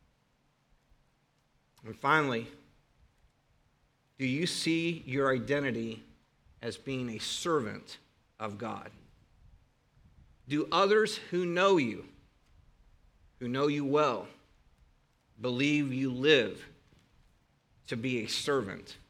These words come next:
of God? I guarantee you, the people who knew Nehemiah,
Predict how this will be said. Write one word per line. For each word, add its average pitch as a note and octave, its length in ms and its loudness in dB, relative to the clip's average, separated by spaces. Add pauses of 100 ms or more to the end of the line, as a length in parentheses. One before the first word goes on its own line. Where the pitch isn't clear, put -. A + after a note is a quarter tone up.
(220)
of G#2 180 -10
God? G#2 320 -10 (1800)
I A2+ 80 -8
guarantee C3+ 600 0
you, A#2 100 -2
the G#2+ 100 -6
people C#3+ 380 -4
who B2+ 140 -4
knew C3 200 -4
Nehemiah, C3+ 600 -4